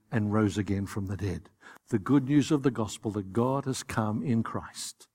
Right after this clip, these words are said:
to pay the debt for our sin, pay the judgment and take the judgment we deserved, so that we can be justly forgiven and we can receive forgiveness of sins and the gift of God's Holy Spirit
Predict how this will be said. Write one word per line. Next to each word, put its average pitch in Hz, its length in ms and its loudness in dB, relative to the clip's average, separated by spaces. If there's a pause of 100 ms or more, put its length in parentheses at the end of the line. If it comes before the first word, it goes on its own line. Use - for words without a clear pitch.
(500)
to - 80 -2
pay 139 240 4
the 113 140 6
debt 127 280 4
for 135 220 2
our 123 140 2
sin, - 360 -6 (1040)
pay 123 140 6
the 110 100 4
judgment 135 560 4 (200)
and 120 100 -2
take 131 200 2
the 117 60 -2
judgment 131 460 2
we 135 200 4
deserved, 123 600 -2 (500)
so 117 200 2
that 113 100 8
we 131 140 6
can 131 160 4
be 117 100 6
justly 131 480 2
forgiven 120 460 -4 (500)
and 107 100 0
we 123 120 6
can 123 180 2
receive 117 340 2
forgiveness 135 600 0
of 147 100 -4
sins 147 400 2
and 107 100 -4
the 107 60 2
gift 139 380 0
of 123 120 -2
God's 131 380 0 (320)
Holy 143 640 2
Spirit - 520 -8